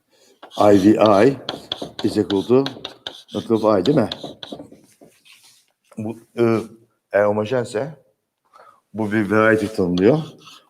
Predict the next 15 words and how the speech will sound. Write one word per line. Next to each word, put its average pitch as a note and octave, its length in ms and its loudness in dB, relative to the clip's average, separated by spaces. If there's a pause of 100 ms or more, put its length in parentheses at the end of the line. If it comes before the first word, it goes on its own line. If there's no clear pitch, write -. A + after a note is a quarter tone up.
O G#2 120 2
variety'nin A2 300 4
sı-, A#2 280 -6
e, G#2 260 6
sıfırlayan, A2 380 0
e, - 440 -14 (200)
fonksiyonlar, G#2+ 680 -6
polinomlar G#2+ 440 0
kümesi G#2 320 -2
de F2+ 280 0 (1160)
homojen F2+ 340 -8
olacak E2 320 -12
tabii E2 180 -10
ki. - 120 -20 (840)
<coughs> - 80 6